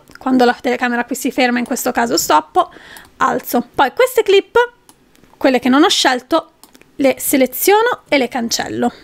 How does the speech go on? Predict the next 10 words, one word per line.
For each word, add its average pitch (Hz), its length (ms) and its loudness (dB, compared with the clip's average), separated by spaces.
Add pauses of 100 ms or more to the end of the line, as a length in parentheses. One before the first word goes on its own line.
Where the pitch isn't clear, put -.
(600)
e 349 100 0
queste 381 340 -2
clip - 520 -2 (500)
saranno 247 540 0
da 320 120 0
poi 254 280 -2
da 262 100 2
riordinare, 233 580 0
quelle 233 240 -2
scelte. - 580 -2